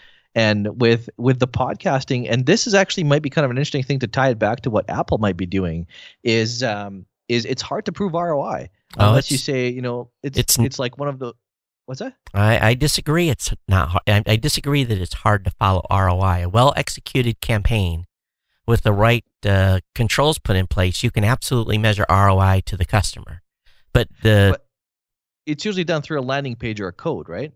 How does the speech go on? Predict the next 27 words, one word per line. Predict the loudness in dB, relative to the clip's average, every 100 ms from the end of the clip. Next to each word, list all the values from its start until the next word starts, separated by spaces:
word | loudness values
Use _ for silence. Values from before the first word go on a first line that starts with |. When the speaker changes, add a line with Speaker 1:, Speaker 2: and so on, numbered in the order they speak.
| -2
Speaker 2:
Absolutely. | 0 4 4 4 4 0 -2 -14 _ _ _ _ _ _
Speaker 1:
Right. | -4 -4 -4 -20 _ _
So, | 0 2
I |
mean, | 2 0
that | 0 0
gives | 0 0 2
you, | 0 2
so | 2
that | 2
gives | 0 0
you, | 0
definitely | 0 0 -2 -4
gives | -4 -4
you | -2
some | -2 2
measurement. | 2 0 -4 0
But | 2
I | 2
think | 0 -2
in | -4
terms | -2 -2 2
of, | 0 2
uh, | 2 2 2 0 -4 -8 -14 _ _ _ _ _ _ _ _
it's, | -2 0
it's | -2 2
almost, | 4 2